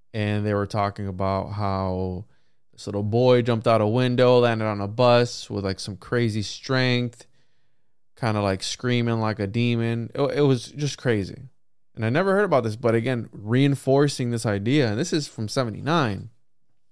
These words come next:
that Florida has some sort of energy that if you let it get to you, it'll,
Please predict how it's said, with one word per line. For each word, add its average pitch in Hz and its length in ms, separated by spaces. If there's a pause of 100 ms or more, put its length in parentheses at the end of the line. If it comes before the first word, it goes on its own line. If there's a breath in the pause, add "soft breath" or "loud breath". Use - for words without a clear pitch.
(160)
that 98 200
Florida 127 540
has 123 240
some 117 160
sort 110 240
of 98 80
energy 110 580 (920)
that 107 100
if 107 140
you 110 160
let 120 240
it 107 160
get 135 300
to - 120
you, 92 380 (3000)
it'll, 117 480